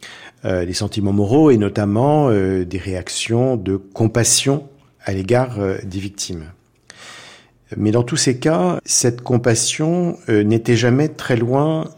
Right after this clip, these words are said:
d'une attitude inverse qui était, euh, celle d'une forme d'hostilité.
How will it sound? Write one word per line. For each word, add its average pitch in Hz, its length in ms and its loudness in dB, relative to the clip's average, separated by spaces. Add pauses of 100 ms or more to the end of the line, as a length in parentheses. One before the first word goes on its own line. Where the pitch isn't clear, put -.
(100)
d'une 104 220 -2
attitude 110 560 -6
inverse 110 800 -4
qui - 160 -6
était, 131 460 0
euh, 117 100 0
celle 123 360 0
d'une 98 500 0
forme 107 420 -2
d'hostilité. 117 960 -2